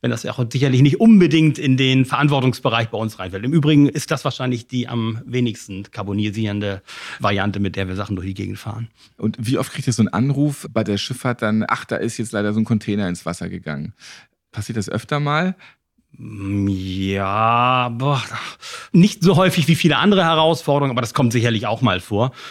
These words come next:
Speaker 1: dass, äh, ein Container ins Wasser fällt. Was so in den letzten Jahren, glaub ich, viel, viel stärker in den Medien waren, waren die großen Lieferprobleme seinerzeit mit dem großen Schiff, der Evergrande, die sich im Suezkanal da verhakt hatte und natürlich auch aus der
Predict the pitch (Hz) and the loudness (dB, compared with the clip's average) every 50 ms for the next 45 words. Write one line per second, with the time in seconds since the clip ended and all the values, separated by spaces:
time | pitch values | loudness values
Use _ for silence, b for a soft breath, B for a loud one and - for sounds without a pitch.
0 | B B B 127 117 117 - - 156 131 127 - 143 127 - 127 113 107 131 139 | B B B -2 -2 -2 -2 -4 -8 -8 -6 -2 -2 -2 0 0 0 2 4 4
1 | 139 131 131 127 120 - 139 127 131 127 113 - 139 131 127 120 135 - - 147 | 4 2 0 -2 -4 -4 -4 -4 -2 -4 -4 -4 -2 -2 0 0 0 0 2 4
2 | 143 131 135 156 156 - - 143 139 139 147 143 127 135 127 123 - - 147 120 | 4 4 4 2 2 0 2 2 2 4 4 2 2 2 0 -2 -2 -2 -2 0
3 | - 123 - - 127 117 131 123 131 117 117 113 113 113 110 110 113 113 110 113 | 0 -2 -2 0 -2 -2 -2 0 -2 -2 -2 0 0 0 0 0 0 -2 -2 -2
4 | 110 107 104 104 101 104 104 101 101 98 98 95 98 98 104 104 113 104 - 120 | -2 -2 -2 -2 -2 -2 -2 -2 -2 -4 -4 -4 -6 -8 -8 -8 -8 -6 -2 0
5 | 110 110 113 127 170 - 156 131 - - 131 117 123 127 123 123 123 120 110 117 | 0 0 2 0 -2 -2 -4 -4 -2 -4 -2 -2 0 0 0 2 2 0 0 -2
6 | B B B B B B B B - 107 104 104 104 - 120 113 - 110 104 110 | B B B B B B B B -8 -6 -6 -6 -6 -4 -4 -4 -4 -4 -2 0
7 | 110 110 107 110 113 - 117 - - 147 135 - - 107 101 101 104 101 113 113 | 2 2 2 0 0 0 0 0 0 0 0 -2 -4 -8 -6 -6 -6 -4 -2 0
8 | 113 123 117 110 101 107 107 98 104 101 - 107 107 107 117 139 151 135 - - | 0 2 0 0 0 -2 -4 -6 -6 -6 -2 0 0 2 4 4 4 4 2 -2
9 | - 120 117 113 127 113 117 127 113 - - 127 - 156 139 - - - 143 143 | -2 0 0 2 0 0 0 -2 -2 -2 -2 -2 -2 -2 -4 -4 -4 -2 -2 0
10 | 120 131 131 120 B B B B B B B B 156 147 - - 151 127 117 - | 2 2 2 0 B B B B B B B B 4 4 4 4 0 -4 -2 0
11 | - 135 123 120 117 117 - - 113 120 113 - 107 113 110 - - 117 104 104 | 0 2 4 2 2 0 -2 -6 -6 -6 -6 -6 -6 -8 -8 -8 -6 -6 -4 -4
12 | 101 92 | -4 -6